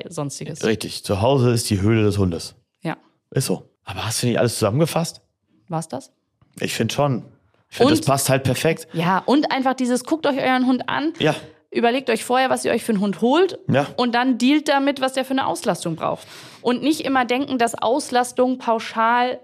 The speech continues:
Speaker 1: körperliche Auslastung bedeutet,
Speaker 2: Mhm.
Speaker 1: sondern eben auch geistige Auslastung, emotionale
Speaker 2: Aber halt auch
Speaker 1: Auslastung.
Speaker 2: nicht nur die Schleckmatte. Ganz wichtig.
Speaker 1: Nee.
Speaker 2: Sondern auch
Speaker 1: Diese
Speaker 2: ein bisschen
Speaker 1: Dreiteilung, deswegen gibt's
Speaker 2: Ja.
Speaker 1: ja diese Dreiteilung.
Speaker 2: Auch ein bisschen Adventure-Auslastung. Also draußen
Speaker 1: Ja.
Speaker 2: sein.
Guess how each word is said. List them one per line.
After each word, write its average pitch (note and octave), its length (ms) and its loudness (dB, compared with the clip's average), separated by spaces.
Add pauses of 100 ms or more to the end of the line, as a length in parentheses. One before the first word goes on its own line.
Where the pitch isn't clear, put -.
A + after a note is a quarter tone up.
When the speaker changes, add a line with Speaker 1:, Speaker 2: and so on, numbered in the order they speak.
Speaker 1:
körperliche A#3 580 -2
Auslastung E3+ 540 -2
bedeutet, F3 400 2
Speaker 2:
Mhm. - 40 -4
Speaker 1:
sondern A#3 280 -6
eben A#3 180 -4
auch A#3+ 240 -2
geistige A#3+ 440 -4
Auslastung, G2 520 -6
emotionale B2+ 340 0
Speaker 2:
Aber - 200 2
halt D3 180 4
auch B2+ 60 4
Speaker 1:
Auslastung. B2 180 2
Speaker 2:
nicht D#3 160 2
nur E3+ 120 4
die D#3 100 2
Schleckmatte. - 600 -2 (200)
Ganz D#3 300 0
wichtig. D#3+ 220 0
Speaker 1:
Nee. G#3+ 260 0 (260)
Speaker 2:
Sondern C#3 300 0
auch - 120 2
Speaker 1:
Diese D#4+ 160 4
Speaker 2:
ein - 60 2
bisschen E4 280 2
Speaker 1:
Dreiteilung, F3 340 0
deswegen B3 260 -2
gibt's E3+ 180 4
Speaker 2:
Ja. - 40 0
Speaker 1:
ja - 20 0
diese E3+ 200 -4
Dreiteilung. D#3+ 580 -4
Speaker 2:
Auch C#3 140 0
ein D#3 80 0
bisschen F3+ 240 2
Adventure-Auslastung. A2 1200 0
Also A#2+ 240 2
draußen D#3+ 500 2
Speaker 1:
Ja. G#2 40 2
Speaker 2:
sein. - 340 -2